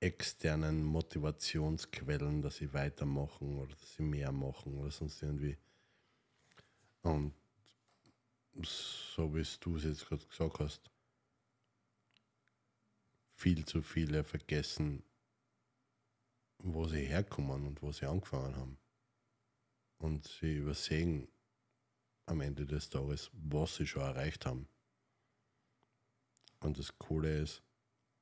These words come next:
wenn ich dann in Seminare, Workshops, Coachings, was auch immer, jemanden drauf ansprich und sehr wirklich ein extremer Prozentsatz davon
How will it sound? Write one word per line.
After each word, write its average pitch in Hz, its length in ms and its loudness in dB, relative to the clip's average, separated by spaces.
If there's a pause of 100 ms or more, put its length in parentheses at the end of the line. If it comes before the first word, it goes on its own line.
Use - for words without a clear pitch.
(680)
wenn 76 200 2
ich 73 160 2
dann 71 500 -2 (140)
in 71 580 -2 (1040)
Seminare, 71 600 0
Workshops, - 760 -6 (240)
Coachings, 78 640 -2
was 76 140 -2
auch 78 60 0
immer, 76 280 0 (920)
jemanden 78 480 2
drauf 73 320 -2
ansprich 80 720 0 (360)
und 78 140 0
sehr - 320 -2 (180)
wirklich 73 540 -4 (880)
ein - 220 -2
extremer - 1400 2 (640)
Prozentsatz 76 720 0
davon 69 480 -2